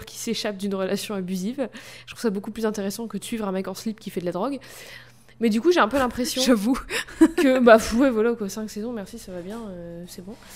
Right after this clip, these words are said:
Speaker 1: J'ai un peu l'impression que, euh, bah, c'est un peu torture porn, quoi, de Skyler pendant cinq saisons, et c'est pas ouf, même si, du coup, forcément, c'est son histoire, et c'est comme ça, c'est tout, mais bon, voilà.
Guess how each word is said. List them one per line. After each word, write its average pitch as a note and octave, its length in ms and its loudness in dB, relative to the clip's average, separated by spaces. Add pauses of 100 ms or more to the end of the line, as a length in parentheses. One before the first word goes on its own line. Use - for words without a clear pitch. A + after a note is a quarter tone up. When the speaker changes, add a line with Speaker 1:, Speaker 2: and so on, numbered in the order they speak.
(480)
Speaker 1:
J'ai A3 140 0
un A3 100 6
peu D4 140 2
l'impression A#3+ 480 0
que, C4+ 160 -6
euh, F#3+ 680 2
bah, F#3 180 0
c'est F#3 140 -6
un F#3 100 -2
peu A#3+ 220 -2
torture A3 380 -8
porn, A#3+ 280 -6
quoi, G#3+ 160 -6
de F#3 120 -8
Skyler F#3 420 -6
pendant F#3 220 -6
cinq F#3+ 220 -8
saisons, G#3 360 -6
et F#3 60 -4
c'est - 260 -10 (1500)
pas F#3+ 120 2
ouf, G#3 380 -4
même G3+ 200 0
si, A3+ 180 -2
du F#3 100 -2
coup, B3 180 -6
forcément, G3+ 460 -6
c'est - 100 -6
son F3+ 200 -4
histoire, G#3 360 -2
et D#3 240 -4
c'est - 160 -12
comme D#3 160 -12
ça, B3 160 -6
c'est E3 120 -14
tout, B3+ 180 -12
mais D#3+ 160 -6
bon, D#3 160 -12 (320)
voilà. G#3 220 -2